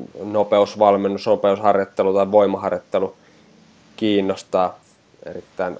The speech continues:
asiantuntevia miehiä siellä käytettävissä. Iso, iso suositus sinne suuntaan. Hei, ki-, kiitos Olli tästä. Tää oli, tää oli loistava setti ja tästä tuli kyllä tosi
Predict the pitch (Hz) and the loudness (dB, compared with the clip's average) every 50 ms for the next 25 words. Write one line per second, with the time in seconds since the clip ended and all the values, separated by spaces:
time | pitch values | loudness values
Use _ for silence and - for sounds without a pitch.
0 | - - 98 101 - 107 98 92 87 82 78 _ _ _ _ _ _ _ _ _ | -12 -10 -10 -8 -6 -6 -6 -6 -6 -8 -12 _ _ _ _ _ _ _ _ _
1 | _ _ _ _ _ _ - 120 113 113 104 104 110 104 104 107 107 107 - - | _ _ _ _ _ _ 0 0 0 0 2 2 2 2 4 2 2 0 -2 -6
2 | - _ 82 101 107 113 113 110 101 98 98 107 98 92 87 - 107 98 92 90 | -16 _ -16 -8 -2 2 2 4 2 2 0 -2 -4 -4 -4 -4 -4 -4 -4 -4
3 | 90 92 - _ _ _ _ _ _ _ _ _ _ 107 101 98 98 92 98 - | -6 -8 -12 _ _ _ _ _ _ _ _ _ _ 0 0 0 0 -2 -6 -12
4 | _ _ 95 90 85 82 - - - - - _ _ _ _ _ _ _ _ _ | _ _ -8 -6 -6 -10 -12 -16 -20 -20 -20 _ _ _ _ _ _ _ _ _
5 | _ _ _ _ _ _ - - - - - - - - - - _ _ _ _ | _ _ _ _ _ _ -20 -18 -14 -12 -12 -12 -12 -14 -18 -20 _ _ _ _
6 | - - 101 - 104 87 - - 107 123 127 131 110 - 123 110 101 95 98 - | -18 -18 -10 -6 -6 -6 -6 -6 -8 -4 -4 -4 -4 0 0 0 0 0 -2 -8
7 | - 87 - - - 98 95 90 87 - - 90 87 82 76 - 71 73 104 120 | -12 -14 -12 -8 -6 -6 -6 -6 -10 -10 -10 -8 -8 -8 -8 -8 -8 -6 0 2
8 | 127 120 107 - 147 151 143 - - - - - - _ _ _ - 175 175 156 | 2 2 2 2 -2 -2 -2 -2 -8 -18 -20 -20 -20 _ _ _ -2 0 2 2
9 | 151 143 147 139 135 131 123 - - - _ _ _ 143 139 131 - - - - | 2 4 4 4 4 4 0 -2 -2 -12 _ _ _ -2 -2 -2 -2 -4 -4 -4
10 | - - - 120 120 117 117 113 - - _ - - _ - 123 120 117 113 120 | -4 -4 -2 0 0 0 0 -2 -6 -8 _ -20 -12 _ -2 0 2 2 4 4
11 | 120 113 113 - 120 110 104 101 117 107 - - _ 110 104 95 92 - 98 - | 2 2 2 0 0 0 0 0 0 -4 -4 -4 _ -2 -2 0 0 -4 -6 -6
12 | - - 98 95 95 - 107 98 - 107 101 104 107 95 | -8 -6 -6 -6 -4 -4 -6 -4 -2 -4 -4 -4 -4 -10